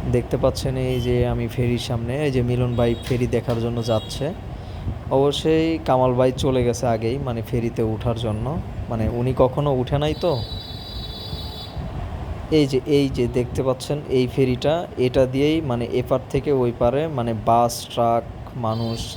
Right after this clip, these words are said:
যানবাহন যা আছে সব পারাপার করা হয়। এই যে একটা মোটরসাইকেল গেল। তো আমরা আবার বাসার দিকে ব্যাক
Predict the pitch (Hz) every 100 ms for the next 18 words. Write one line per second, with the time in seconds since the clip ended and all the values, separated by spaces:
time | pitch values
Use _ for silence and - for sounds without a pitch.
0 | - 113 113 110 120 117 113 117 110 107
1 | - 113 - 113 - - 117 113 110 113
2 | 104 113 113 110 135 143 123 120 - 120
3 | 131 - - - - 135 120 120 127 117
4 | 117 110 107 147 170 - - - - -
5 | - - - - 147 143 143 143 143 139
6 | 143 139 135 127 123 - 135 135 131 123
7 | 123